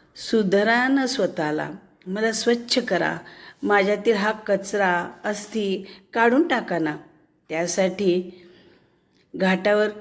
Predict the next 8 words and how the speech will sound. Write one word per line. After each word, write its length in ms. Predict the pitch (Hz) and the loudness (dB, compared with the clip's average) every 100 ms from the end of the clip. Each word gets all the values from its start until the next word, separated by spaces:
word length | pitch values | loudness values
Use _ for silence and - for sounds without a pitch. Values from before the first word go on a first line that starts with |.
| - - - | -18 -16 -4
पर्यायी 360 | 214 214 233 | 0 4 4
काहीतरी 500 | 277 254 240 240 254 | 2 -2 -2 0 -2
सोय 300 | 262 - 240 | -2 2 2
करा. 400 | 269 208 160 156 151 - - - _ - | 2 -2 -4 -6 -10 -18 -20 -20 _ -2
निर्माल्यासाठी 880 | 185 170 185 196 202 196 196 220 214 | 0 2 2 2 2 0 -4 -4 -6
कुंभ 340 | 220 214 208 | -4 -2 0
केलात 440 | 233 254 214 214 233 | 0 2 4 4 0
ना, 260 | 220 185 190 | -2 -2 -2